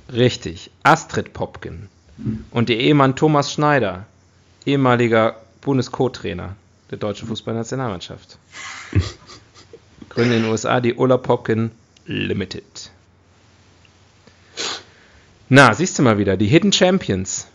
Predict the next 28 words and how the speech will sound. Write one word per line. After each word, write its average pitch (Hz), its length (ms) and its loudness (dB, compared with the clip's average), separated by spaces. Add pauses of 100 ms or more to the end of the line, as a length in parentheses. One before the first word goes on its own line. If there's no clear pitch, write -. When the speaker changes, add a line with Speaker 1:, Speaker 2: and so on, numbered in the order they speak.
(1120)
Speaker 2:
Da 101 100 4
sind 110 220 10
sie 95 100 6
wieder. 85 300 4 (180)
Speaker 1:
Naja 117 220 0
gut, 123 200 -2
aber 104 200 0
wenn 120 120 2
du 120 120 2
halt 113 180 0
irgendwie 117 240 -2
natürlich 110 420 -4
seit 104 280 -6
über 117 220 -2
hundertdreißig 113 640 -2
Jahren 110 320 -2
Popken 101 520 -6
heißt, 98 540 -10 (220)
dann 95 180 -10
willst 107 200 -8
du 107 80 -8
halt 101 180 -10
den 104 100 -6
Namen 107 260 -8
auch 107 120 -14
drauf - 340 -14
haben, 82 240 -16
ne? 87 60 -18